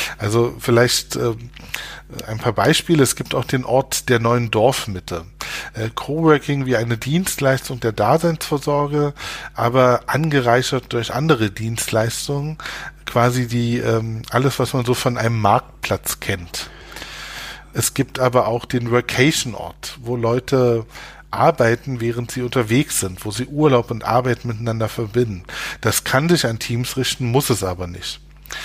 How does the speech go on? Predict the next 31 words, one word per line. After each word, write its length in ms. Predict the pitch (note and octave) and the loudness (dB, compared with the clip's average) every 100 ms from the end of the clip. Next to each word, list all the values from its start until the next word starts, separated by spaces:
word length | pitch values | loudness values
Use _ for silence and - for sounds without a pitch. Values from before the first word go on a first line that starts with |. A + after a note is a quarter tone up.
| - - | -12 -8
Während 460 | G#2+ A2+ B2 A#2+ - | 0 2 2 0 0
oft 340 | C3 - - | 0 0 2
der 140 | A#2 G2+ | 4 4
Ort 260 | C3 - | 0 0
des 300 | B2 - - | -2 -2 -4
Retreats 840 | A2 - - F3+ F#3 - - - | -6 -4 -2 2 2 2 -2 -2
sich 320 | A2+ A#2 - - - | 0 0 0 -4 -2
sehr 180 | A2+ A#2+ | 2 4
bewusst 540 | B2+ A2+ F3 - - | 2 2 2 2 -2
an 160 | F#2+ F2+ | -4 -4
Teams 440 | - G2+ F#2 - | -6 -6 -8 -8
richtet. 300 | F#2+ - - - - - - - | -8 -10 -12 -8 -4 -4 -4 -4
Teams 540 | - C3 G3 A3 - | 0 4 2 0 -2
die 100 | A#2 | 0
Möglichkeit 760 | G#2 G#2+ C3 F3 - - D#3 - | 4 4 2 0 0 0 0 2
gibt, 280 | D#3+ - | 0 0
auch 120 | A2+ G#2+ | -4 -2
mal 140 | A2+ | -2
für 160 | - A2 | 0 -2
ein 80 | |
paar 240 | A2 A#2 - | 0 0 2
Tage 340 | A2+ G#2+ G2 | 0 0 0
raus 440 | F2 E2+ A#2+ E3 - | 0 2 2 0 -2
aufs 240 | A2 - | -4 -2
Land 260 | - G#2 - | 0 0 -2
zu 100 | D3+ | -4
fahren, 360 | - D3 D3 | 0 2 2
dort 280 | A#2+ G#2+ - | 0 -2 -2
zu 200 | - - | -6 -4
arbeiten, 760 | D#2+ G2 A#2 C#3+ D3 - F3 G3 - - - - - | -2 -2 2 2 0 -2 -4 -4 -8 -8 -8 -10 -2
ähm, 360 | B2 B2 A#2+ | 4 4 2